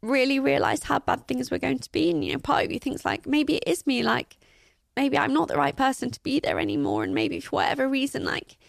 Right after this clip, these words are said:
he thinks I don't believe in the vision or things have just changed. My husband, who's, like, the most supportive person in the world, but also very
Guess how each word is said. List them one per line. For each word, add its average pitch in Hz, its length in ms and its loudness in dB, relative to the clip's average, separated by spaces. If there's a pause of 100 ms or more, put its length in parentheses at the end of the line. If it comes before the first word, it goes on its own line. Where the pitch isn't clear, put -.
(220)
he 254 160 -2
thinks 233 280 -4
I - 100 2
don't - 220 -4
believe - 260 -2
in 240 220 -4
the 233 140 -12
vision 403 440 6
or 277 320 2 (720)
things 285 240 4
have 233 100 -2
just - 260 -6
changed. - 520 -4 (1500)
My 285 160 4
husband, 269 360 2
who's, 233 240 -2
like, - 340 -4
the 277 80 0
most 254 440 0 (360)
supportive - 960 0
person 262 420 2
in 247 80 0
the 247 80 0
world, - 380 2
but - 100 -6
also 240 480 0 (140)
very 269 480 2